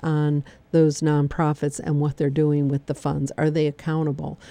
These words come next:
I know with the United Way, which I had been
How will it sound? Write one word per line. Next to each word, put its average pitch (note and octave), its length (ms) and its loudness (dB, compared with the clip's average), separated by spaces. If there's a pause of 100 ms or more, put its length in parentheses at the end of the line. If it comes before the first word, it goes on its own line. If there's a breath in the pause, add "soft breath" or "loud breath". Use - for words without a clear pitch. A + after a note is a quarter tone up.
(300 loud breath)
I D3+ 100 6
know D#3+ 200 10
with D#3+ 240 4
the D#3+ 80 -2
United F#3+ 500 2
Way, D#3 200 2
which D#3 200 0
I D3+ 80 0
had D3+ 180 0
been C#3+ 240 0